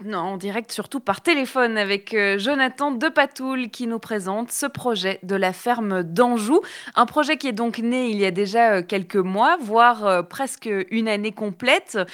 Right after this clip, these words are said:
euh, mais qui passe une étape, euh, qui est une étape très importante, qui est celle du crowdfunding, qui va vous permettre de concrétiser ce projet, euh, de ferme, d'animation, euh, à Woluwe-Saint-Lambert. Alors, c'est vrai que,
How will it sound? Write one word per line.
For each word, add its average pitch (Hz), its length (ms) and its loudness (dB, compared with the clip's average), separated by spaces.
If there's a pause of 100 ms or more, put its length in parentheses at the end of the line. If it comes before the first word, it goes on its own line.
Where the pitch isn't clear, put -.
(280)
euh, 190 160 2
mais 220 160 -4
qui 226 580 -6
passe 277 280 -4
une 220 120 -2
étape, 214 480 2
euh, 175 220 0
qui 185 120 -6
est - 100 -14
une 190 100 -6
étape 240 240 -4
très 214 240 -4
importante, 196 460 -4
qui 220 80 -6
est - 20 -6
celle 240 200 -4
du 185 100 -8
crowdfunding, 254 720 -2
qui 254 100 -4
va 196 100 0
vous 196 140 -2
permettre 208 360 -2
de 190 80 -2
concrétiser 233 840 -4
ce 233 160 -6
projet, 208 540 0 (280)
euh, 180 140 2
de 190 160 2
ferme, 226 560 2
d'animation, 214 880 -2
euh, 180 120 0 (100)
à 185 100 2
Woluwe-Saint-Lambert. 214 1400 0
Alors, 208 220 2 (340)
c'est - 140 -6
vrai 330 160 0
que, 285 160 -2